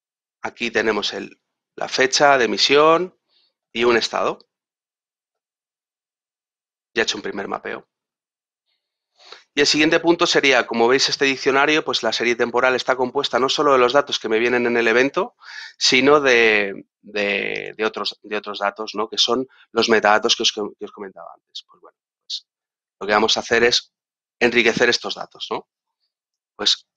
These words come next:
adicionalmente a la serie temporal que me viene en streaming, voy a hacer un re-, un enriquecimiento, por ejemplo, añadiéndole la descripción y añadiéndole su unidad de, de medida, su unidad,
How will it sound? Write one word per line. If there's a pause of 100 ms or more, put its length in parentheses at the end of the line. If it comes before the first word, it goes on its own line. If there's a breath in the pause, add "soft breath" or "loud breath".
(260)
adicionalmente
a
la
serie
temporal
que
me
viene
en
streaming, (340 loud breath)
voy
a
hacer
un
re-,
un
enriquecimiento,
por
ejemplo,
añadiéndole (360 loud breath)
la
descripción (400 soft breath)
y
añadiéndole
su
unidad
de,
de
medida,
su
unidad,